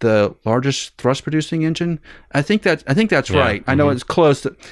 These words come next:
Speaker 1: the, the engine for this, for the, for the seven eight seven was close. So this, I think this is,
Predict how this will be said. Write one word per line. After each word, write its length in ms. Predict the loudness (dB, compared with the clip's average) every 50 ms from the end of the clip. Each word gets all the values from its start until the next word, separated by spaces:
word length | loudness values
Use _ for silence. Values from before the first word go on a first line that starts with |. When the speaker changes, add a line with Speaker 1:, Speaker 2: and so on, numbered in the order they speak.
| -20 -20 -20 -6 0
Speaker 1:
the, 160 | 4 4 4
the 80 | 6 4
engine 200 | 4 2 2 2
for 140 | 2 2 2
this, 320 | 2 2 0 -2 -8 -12
for 200 | -14 -8 -4 0
the, 340 | 4 4 6 6 6 4 0 -6
for 240 | _ -8 -2 0 2
the 160 | 4 2 2
seven 280 | 2 0 0 0 0 0
eight 100 | -2 -2
seven 340 | -2 0 0 0 0 0 -2
was 160 | -2 -4 -4
close. 340 | -2 0 0 0 2 0 -2
So 200 | -4 -4 -2 -2
this, 200 | -2 -4 -6 -6
I 120 | -8 -8
think 240 | -6 -4 -4 -4 -4
this 160 | -4 -6 -6
is, 160 | -8 -10 -12